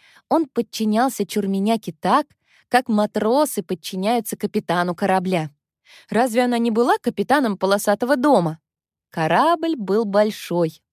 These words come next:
капитан — суровый. В простецкой душе бородача все встало на свои места. Разумеется, измениться полностью он сразу не мог, потому и пропел такую пиратскую песенку.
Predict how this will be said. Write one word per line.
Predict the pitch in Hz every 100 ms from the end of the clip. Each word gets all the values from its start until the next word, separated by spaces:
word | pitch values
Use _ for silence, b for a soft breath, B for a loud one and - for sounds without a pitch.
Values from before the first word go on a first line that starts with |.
| _ _
капитан — | - 151 156 147 165 233 302 320 _ _ _
суровый. | - 160 185 208 175 160 160 156 _ _ _ _ _ _ _ _
В | -
простецкой | 185 208 - 330 339 - 208
душе | 180 208 - 277
бородача | 208 202 175 180 - 294 330 - _ _ _
все | - - 302 320
встало | - - 185 214 202
на | 185
свои | - 175 170
места. | 175 175 - 165 156 - _ _ _ _
Разумеется, | 175 190 233 269 370 349 - 180 170 b b -
измениться | 202 247 302 349 -
полностью | 226 - 392 403 226 - - 175 -
он | 277 339
сразу | - 190 247 233
не | 247 254
мог, | 254 226 170 - _ _ _ _
потому | - 175 220 254 381 494 -
и | - 294
пропел | - 190 170 - 226 220
такую | - 165 - 277 220
пиратскую | 180 170 175 - - 185
песенку. | 165 196 - 165 160 160